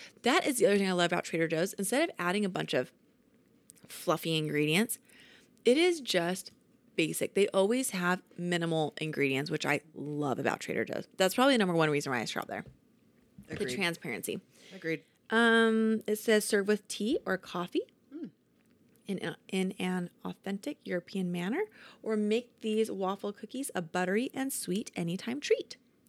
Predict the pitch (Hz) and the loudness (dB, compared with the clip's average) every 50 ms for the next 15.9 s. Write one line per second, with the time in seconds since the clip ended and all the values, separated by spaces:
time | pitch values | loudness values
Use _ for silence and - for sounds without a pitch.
0 | _ - 320 214 175 - _ _ 233 220 233 226 220 214 - 240 226 233 226 - | _ -10 -10 -10 -10 -12 _ _ -4 -2 0 0 0 0 0 -2 -2 -4 -6 -6
1 | 214 208 208 196 190 180 185 - - 160 180 175 - - - 180 175 165 - - | -8 -6 -4 -4 -4 -6 -8 -8 -6 -6 -6 -6 -6 -8 -6 -6 -6 -6 -6 -4
2 | 175 175 170 160 160 160 - - - 151 156 151 - 202 196 185 170 - 180 - | -4 -2 0 0 -2 -2 -4 -8 -8 -10 -8 -6 -4 -4 -4 -4 -6 -8 -10 -6
3 | - 233 220 - 127 214 165 185 370 440 480 508 508 494 466 427 381 311 262 302 | -4 -4 -4 -4 -4 -6 -6 -6 -8 -8 -8 -8 -8 -8 -8 -6 -6 -4 0 2
4 | 302 302 349 370 285 165 - - - _ - 403 403 427 466 494 523 539 539 554 | 2 2 2 2 0 0 -2 -6 -10 _ -2 -2 2 6 6 8 10 10 10 8
5 | 523 494 415 339 311 262 240 214 196 180 170 165 165 160 247 254 254 - - 285 | 10 8 8 8 8 6 6 6 6 4 2 0 -2 -2 -4 -4 -4 -4 0 2
6 | 269 277 285 247 269 262 208 151 - - - 427 453 392 330 311 349 381 381 - | 4 4 6 6 6 6 6 4 2 0 0 0 0 4 6 6 6 6 6 4
7 | 370 381 349 330 370 359 403 480 539 427 262 - - 247 247 247 226 185 160 156 | 0 0 0 2 2 2 2 4 4 2 2 2 0 -2 0 0 2 2 0 -2
8 | 165 - - _ - - 214 - 523 - 240 247 240 226 359 427 - 466 240 233 | -4 -6 -10 _ -4 0 2 2 4 4 2 2 2 4 4 4 4 4 4 2
9 | 214 202 185 185 - 165 135 113 120 - _ _ _ _ - 190 165 - - 254 | 2 2 2 0 -2 -6 -6 -6 -12 -14 _ _ _ _ -6 -6 -6 -2 -2 2
10 | 262 233 240 240 214 214 202 196 196 196 - 165 147 - _ - 208 196 185 214 | 4 6 6 6 6 6 4 4 4 2 -2 -6 -6 -6 _ -4 -4 2 2 2
11 | 208 202 254 240 - 240 226 196 _ 180 170 170 170 170 170 170 165 - - 160 | 2 2 0 0 0 -2 -4 -2 _ -6 -4 -2 0 0 0 0 0 0 0 2
12 | 151 147 143 - - - - - 220 220 208 208 214 202 190 196 202 180 - 185 | 2 2 0 -2 -14 -20 -14 -6 -4 -2 -2 0 0 0 0 -2 -2 -2 -4 -4
13 | 160 - - - - 160 156 151 160 - - - - - 185 185 185 - 202 190 | -6 -4 -4 -6 -6 -6 -6 -6 -6 -6 -6 -6 -4 -2 -4 -4 -4 -6 -8 -6
14 | 190 185 185 196 196 185 175 156 - - 208 - - 160 165 214 269 - - - | -4 -4 -2 0 0 0 0 -2 -4 -6 -6 -8 -8 -6 -6 -6 -6 -8 -8 -8
15 | 202 190 202 220 240 240 196 165 147 147 - 147 143 _ 147 143 143 135 | -6 -4 -2 -2 -2 -2 -4 -4 -4 -4 -6 -8 -10 _ -6 -4 -2 -2